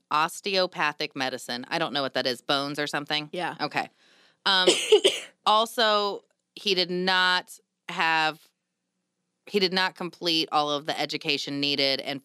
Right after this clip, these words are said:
Speaker 1: falsified documents to be able to get his law degree.
Speaker 2: Jeez.
Speaker 1: Yeah.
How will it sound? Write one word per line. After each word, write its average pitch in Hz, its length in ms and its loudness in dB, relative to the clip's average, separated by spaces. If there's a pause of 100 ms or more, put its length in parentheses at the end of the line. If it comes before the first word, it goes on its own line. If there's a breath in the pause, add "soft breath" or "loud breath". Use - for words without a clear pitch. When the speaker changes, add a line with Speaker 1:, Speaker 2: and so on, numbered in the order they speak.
Speaker 1:
falsified 135 720 0
documents 131 640 -4 (400)
to 160 100 -2
be 143 180 2
able 139 200 0
to - 160 -6
get 135 260 -2
his 135 200 -6
law 123 260 0
degree. 69 360 -12 (120)
Speaker 2:
Jeez. 175 540 -6 (520 loud breath)
Speaker 1:
Yeah. 185 220 2